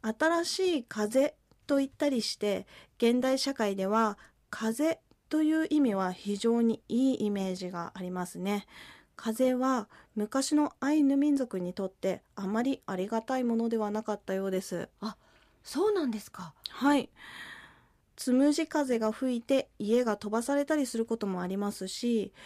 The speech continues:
Speaker 1: 海を船で航海中に風が吹くと船がひっくり返ってしまいます。あまりに風が吹いた時は、鎌を家の外にある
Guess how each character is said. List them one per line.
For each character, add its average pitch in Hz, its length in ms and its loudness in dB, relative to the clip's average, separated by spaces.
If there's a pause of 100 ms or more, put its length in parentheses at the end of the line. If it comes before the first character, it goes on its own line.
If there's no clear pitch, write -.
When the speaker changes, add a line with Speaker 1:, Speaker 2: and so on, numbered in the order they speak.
(220)
Speaker 1:
海 247 300 4
を 190 120 0
船 226 320 2
で 185 160 -2
航 208 280 -4
海 262 260 0
中 262 200 -2
に 262 240 2
風 226 300 -2
が 226 100 2
吹 - 180 -8
く 262 80 0
と 190 260 0 (180)
船 233 260 2
が 180 120 -4
ひ - 160 -12
っ - 20 -20
く - 120 -6
り 262 100 -4
返 311 160 -2
っ 302 40 -4
て - 180 -2
し 208 120 -4
ま 185 140 0
い 185 40 0
ま 190 140 -2
す。 - 240 -8 (560)
あ 220 120 -2
ま 254 160 4
り 302 100 6
に 285 140 6
風 247 280 0
が 262 140 2
吹 277 180 0
い - 40 0
た 233 120 0
時 214 280 -2
は、 214 320 2 (480)
鎌 254 440 4
を 202 200 0 (180)
家 226 260 2
の 233 140 4
外 311 400 0
に 233 160 4
あ 196 160 0
る 185 180 -2